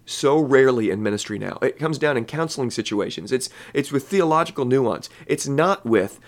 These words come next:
the wickedness we're facing today. It's not with the world. We don't need that kind of winsomeness with the world. We need to tell the world Jesus is king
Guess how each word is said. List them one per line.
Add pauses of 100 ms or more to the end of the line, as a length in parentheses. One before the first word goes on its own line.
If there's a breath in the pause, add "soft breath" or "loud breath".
(120 loud breath)
the
wickedness
we're
facing
today.
It's
not
with
the
world.
We
don't
need (240 loud breath)
that
kind
of
winsomeness
with
the
world. (160 loud breath)
We
need
to
tell
the
world
Jesus
is
king